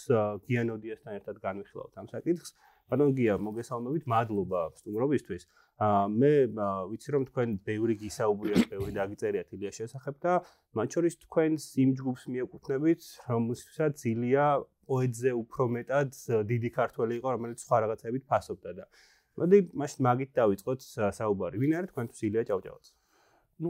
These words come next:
Speaker 2: ილია ჭავჭავაძე ჩემთვის და არა მარტო ჩემთვის, ეს არის, ასე ვთქვათ, <coughs> ახალი, ე, ქართული პროექტის, ასე ვთქვათ, ძირითადი ავტორი, არა ერთადერთი ცხადია, მაგრამ ალბათ ყველაზე მნიშვნელოვანი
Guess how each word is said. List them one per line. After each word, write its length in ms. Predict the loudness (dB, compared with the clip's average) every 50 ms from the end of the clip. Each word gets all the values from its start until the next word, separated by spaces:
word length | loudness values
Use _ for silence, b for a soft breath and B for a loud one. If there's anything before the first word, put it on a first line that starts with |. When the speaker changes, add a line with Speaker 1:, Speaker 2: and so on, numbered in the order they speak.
| -6 -6
Speaker 2:
ილია 300 | -6 -2 4 4 4 4
ჭავჭავაძე 640 | 4 2 2 2 0 -4 -6 -6 -6 -6 -8 -10 -10
ჩემთვის 440 | -6 -2 -4 -4 -4 -4 -10 -10 -2
და 100 | 2 4
არა 180 | 4 4 2 0
მარტო 280 | -8 -10 -12 -12 -14 -14
ჩემთვის, 540 | -12 -8 -8 -8 -8 -8 -2 -2 -2 -2 -2 -6
ეს 200 | -6 -6 -6 0
არის, 380 | 2 4 4 4 2 -4 -10 -10 -18 -12
ასე 220 | -12 -12 -12 _
ვთქვათ, 240 | _ -6 -6 -6 -6 0 2
<coughs> 320 | 2 4 4 2 -2 -4 -12 _ -18 -18 -18 _ _ B B B B B B B B _ 2
ახალი, 480 | 2 2 4 6 6 6 8 8 6 6 4 0 -6
ე, 140 | -6 -6 -6 -6 _
ქართული 640 | _ -6 4 4 4 4 2 _ -2 -2 0 0 0
პროექტის, 720 | -2 _ -2 0 2 2 2 0 -4 -8 -8 -8 -8 -8 -10 -18 -10
ასე 140 | -8 -8 -8
ვთქვათ, 300 | -8 _ -2 -2 -2 -2
ძირითადი 540 | 0 -2 -2 -2 -2 _ -2 -2 0 0 -4
ავტორი, 380 | -6 -6 -6 -6 -6 -4 0 4
არა 200 | 4 4 4 2
ერთადერთი 600 | -6 -6 _ -10 -8 -6 -6 -6 -8 _ -12 -16
ცხადია, 480 | -14 -6 -2 -2 -2 0 0 -4 -4 -4
მაგრამ 440 | -4 -2 -4 -6 -6 -6 -10 -10 -10 -8
ალბათ 320 | -10 -10 -8 -10 -12 -14 _
ყველაზე 320 | -4 -2 -2 -2 -2 -4
მნიშვნელოვანი 680 | -10 -14 -18 -16 -10 -8 -8 -6 -6 -6 -8 -8 -10 -14